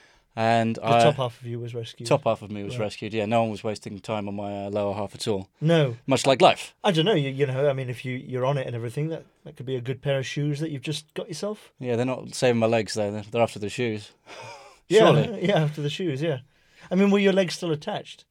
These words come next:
Speaker 1: I didn't see my legs, in all
Speaker 2: I
Speaker 1: fairness.
Speaker 2: mean, by attached, I, I mean attached to each other.
Speaker 1: I think maybe.
Speaker 2: Because then, you know, then you might as well go after them 'cause you're gonna get two shoes.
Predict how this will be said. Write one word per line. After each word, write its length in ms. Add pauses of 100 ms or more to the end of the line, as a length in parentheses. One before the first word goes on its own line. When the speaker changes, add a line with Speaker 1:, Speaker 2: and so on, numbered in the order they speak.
(160)
Speaker 1:
I 120
didn't 240
see 180
my 140
legs, 240
in 80
all 60
Speaker 2:
I 20
Speaker 1:
fairness. 380
Speaker 2:
mean, 80
by 160
attached, 540
I, 200
I 100
mean 260
attached 340
to 100
each 100
other. 320 (640)
Speaker 1:
I 80
think 200
maybe. 580 (200)
Speaker 2:
Because 260
then, 340
you 80
know, 180
then 560
you 140
might 100
as 80
well 140
go 80
after 180
them 140
'cause 140
you're 120
gonna 80
get 160
two 140
shoes. 440